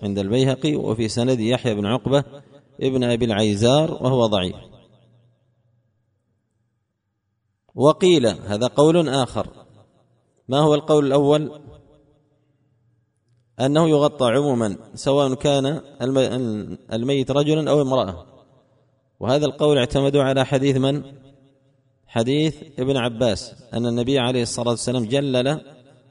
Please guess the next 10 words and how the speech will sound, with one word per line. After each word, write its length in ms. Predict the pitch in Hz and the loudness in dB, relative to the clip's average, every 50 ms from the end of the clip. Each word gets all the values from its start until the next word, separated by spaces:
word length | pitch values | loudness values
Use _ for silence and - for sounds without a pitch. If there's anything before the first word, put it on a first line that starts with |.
| _ - | _ 0
قبر 380 | 139 143 139 123 120 117 110 | 2 2 2 2 0 -2 -2
س-، 140 | 104 - - - 107 107 - - _ - - | -4 -6 -10 -14 -16 -18 -20 -20 _ -18 -14
سعد 420 | 107 - - 147 139 123 127 139 156 | -8 -4 -2 0 0 0 -2 -2 -2
بثوبه. 640 | 151 131 120 - - 131 123 113 92 85 - - - - - - _ _ _ _ _ _ _ _ _ _ _ _ _ _ _ _ _ _ _ _ _ _ _ _ _ _ | -2 -2 -2 0 2 4 4 2 2 -2 -10 -14 -20 -20 -20 -20 _ _ _ _ _ _ _ _ _ _ _ _ _ _ _ _ _ _ _ _ _ _ _ _ _ _
طيب، 320 | - 117 120 113 101 87 - - - - - - - | -2 0 0 0 0 -4 -6 -10 -18 -20 -20 -16 -10
ما 180 | 113 143 151 151 | -6 -4 -4 -2
حال 240 | - 165 151 151 143 | 0 0 0 2 2
هذا 220 | 139 139 135 139 | 2 2 2 0
الحديث؟ 460 | 123 107 135 127 127 143 156 160 147 - 156 165 - - - - _ _ _ _ _ _ _ _ _ _ _ _ _ _ - - | -2 -2 -2 -2 0 0 0 -2 -2 -6 -12 -20 -20 -20 -20 -20 _ _ _ _ _ _ _ _ _ _ _ _ _ _ -20 -6
ضعيف. 480 | 95 110 117 110 117 120 107 92 90 | 0 2 2 4 2 2 0 -2 -4